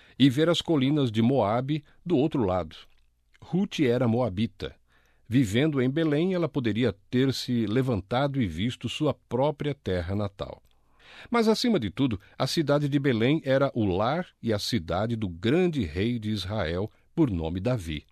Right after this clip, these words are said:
E isso é o que é caracteristicamente conhecido sobre Belém. É sempre e sempre a cidade de Davi. Em primeira Samuel dezesseis, primeira Samuel dezessete e primeira Samuel vinte,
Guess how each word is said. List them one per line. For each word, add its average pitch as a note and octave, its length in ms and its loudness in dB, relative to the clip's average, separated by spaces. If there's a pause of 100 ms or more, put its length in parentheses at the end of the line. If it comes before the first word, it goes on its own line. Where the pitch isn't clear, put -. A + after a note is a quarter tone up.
(560)
E E3+ 240 2
isso F#3+ 320 -2
é D3 140 4
o D#3 80 2
que A#2+ 260 0
é A2 100 2
caracteristicamente A#2 1080 -2
conhecido B2 640 -2
sobre F2+ 460 -4
Belém. F#2+ 480 -4 (840)
É C#3 100 2
sempre F3 680 0
e B2+ 80 0
sempre B2+ 520 -2
a B2 60 -2
cidade F#2 580 -2
de F2+ 140 -4
Davi. E2 460 -4 (760)
Em G#2+ 100 4
primeira C#3+ 360 6
Samuel A#2 460 4
dezesseis, C3+ 760 0
primeira F#2 380 -2
Samuel E2+ 400 -2
dezessete G2 840 -6
e E2+ 120 -2
primeira G2 380 -4
Samuel E2 480 -4
vinte, F#2 540 -2